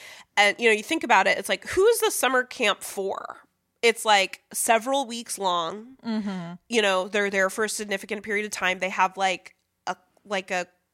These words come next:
Speaker 1: commissary or a store,
Speaker 2: Yeah, yeah, they
Speaker 1: right?
Speaker 2: can buy food.
Speaker 1: You can buy food, candy and shit. Like, this is, this is a camp for kids with money, right?
Speaker 2: Mm-hmm.
Speaker 1: And also white kids. Like, I don't think
Speaker 2: Right.
Speaker 1: I saw any campers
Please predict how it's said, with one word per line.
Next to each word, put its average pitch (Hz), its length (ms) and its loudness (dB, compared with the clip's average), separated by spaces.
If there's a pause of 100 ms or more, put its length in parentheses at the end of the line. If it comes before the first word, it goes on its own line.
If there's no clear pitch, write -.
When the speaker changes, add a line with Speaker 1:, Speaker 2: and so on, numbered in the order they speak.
(160)
Speaker 1:
commissary 349 760 -2
or 226 100 -2
a 180 60 -6
store, 208 680 -4
Speaker 2:
Yeah, 370 220 4
yeah, 311 160 6
they 233 60 6
Speaker 1:
right? 247 100 2
Speaker 2:
can 247 100 -2
buy 226 160 4
food. 233 240 -4
Speaker 1:
You 233 80 -2
can 226 80 2
buy 240 120 6
food, 220 260 -8
candy 190 380 -4
and 208 100 -4
shit. 220 260 -2 (240)
Like, 208 280 2 (120)
this 320 240 -4
is, - 460 -4 (480)
this 262 160 -6
is 285 120 -6
a 285 60 -4
camp 214 380 -4
for 196 240 -4 (180)
kids 202 240 -2
with 175 140 -14
money, 147 420 -6 (200)
right? 190 220 4
Speaker 2:
Mm-hmm. 202 240 -4 (140)
Speaker 1:
And 202 600 4 (180)
also 208 680 0 (200)
white 196 540 -2
kids. - 400 -12
Like, 196 160 -2
I 196 80 0
don't 202 100 0
think 214 160 0
Speaker 2:
Right. 196 80 2
Speaker 1:
I 185 40 -2
saw 175 500 0 (120)
any 190 540 -8 (500)
campers 180 1000 -10